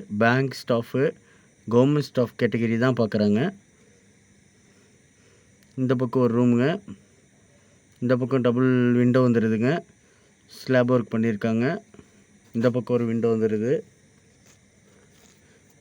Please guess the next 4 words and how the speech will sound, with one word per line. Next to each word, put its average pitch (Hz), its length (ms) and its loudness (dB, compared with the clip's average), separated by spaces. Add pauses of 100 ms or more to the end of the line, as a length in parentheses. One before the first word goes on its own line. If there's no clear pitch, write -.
(160)
ஸ்லாப் 123 360 -2
ஒர்க் 110 240 -4
பண்ணியிருக்காங்க. 113 480 -2 (3250)
வாங்க 117 300 -8